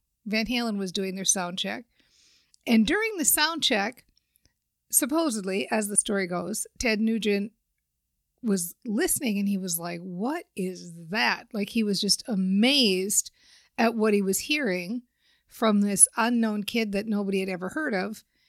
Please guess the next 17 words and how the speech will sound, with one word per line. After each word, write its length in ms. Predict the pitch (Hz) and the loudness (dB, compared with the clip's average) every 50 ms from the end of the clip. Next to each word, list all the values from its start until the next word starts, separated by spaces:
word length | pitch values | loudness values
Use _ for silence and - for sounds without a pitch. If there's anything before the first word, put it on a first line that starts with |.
| _ _ _ _ | _ _ _ _
Eddie, 400 | 311 320 320 302 220 180 - - _ _ _ _ _ _ _ _ _ _ _ _ _ _ _ _ _ - 190 - | 4 4 4 4 2 0 -4 -8 _ _ _ _ _ _ _ _ _ _ _ _ _ _ _ _ _ -18 -8 -6
who 80 | 190 | -4
we 120 | 175 180 180 | -2 -2 -2
all 180 | 175 175 175 | -4 -4 -6
know 180 | 175 185 180 175 | -6 -6 -6 -4
now 280 | 196 214 220 214 190 190 | -2 -2 0 0 0 -2
as 180 | 185 185 196 | -2 -4 -4
Eddie 240 | - 180 180 180 170 | -6 -6 -6 -4 -6
Van 180 | 175 170 185 196 | -6 -4 -2 -2
Halen, 400 | 226 233 233 196 - - 214 - _ _ - | 0 0 -2 -2 -4 -6 -8 -10 _ _ -8
right? 300 | 190 180 196 220 - - _ _ _ _ _ _ _ _ _ _ _ _ _ _ _ - _ _ _ _ - | -4 -4 -2 -4 -4 -6 _ _ _ _ _ _ _ _ _ _ _ _ _ _ _ -20 _ _ _ _ -6
He 180 | - 233 226 | -2 0 2
was 180 | 208 196 196 - | 2 2 0 0
thinking, 380 | - 202 196 175 - 180 170 | -2 -2 -2 -2 -4 -6 -6
like, 200 | 175 175 175 175 185 _ _ - | -8 -10 -10 -12 -14 _ _ -4
"This 260 | 240 277 - - - | 0 2 2 2 2
is 260 | 196 185 175 - - | 0 -4 -6 -6 -8